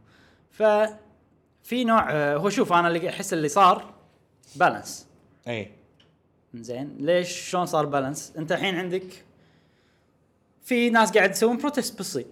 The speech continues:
Speaker 2: أي.
Speaker 1: حلو؟ هذا
Speaker 2: هونغ كونغ.
Speaker 1: ر-، هونغ كونغ. هذا راي. وفي طبعًا الصين عندها سلطة وقوة إن هي تتحكم بشركات، منافذ، وايد أشياء، أو
Speaker 2: مم.
Speaker 1: تتحكم، تفرض عليهم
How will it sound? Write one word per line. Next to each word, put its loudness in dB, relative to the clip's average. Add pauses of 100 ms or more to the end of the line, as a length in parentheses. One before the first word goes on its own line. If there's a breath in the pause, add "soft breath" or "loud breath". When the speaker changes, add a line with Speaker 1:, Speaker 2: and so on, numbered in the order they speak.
(120)
Speaker 2:
أي. 2
Speaker 1:
حلو؟ 0 (440)
هذا 0
Speaker 2:
هونغ -6
كونغ. -2 (100)
Speaker 1:
ر-، -8
هونغ -2
كونغ. -4 (240)
هذا 6
راي. 6 (1160)
وفي 0
طبعًا 2
الصين 0 (540)
عندها 4
سلطة 0
وقوة 2
إن -6
هي -2
تتحكم -8
بشركات، -8
منافذ، -6
وايد -4
أشياء، -6
أو -2
Speaker 2:
مم. -4
Speaker 1:
تتحكم، -6
تفرض -4
عليهم -4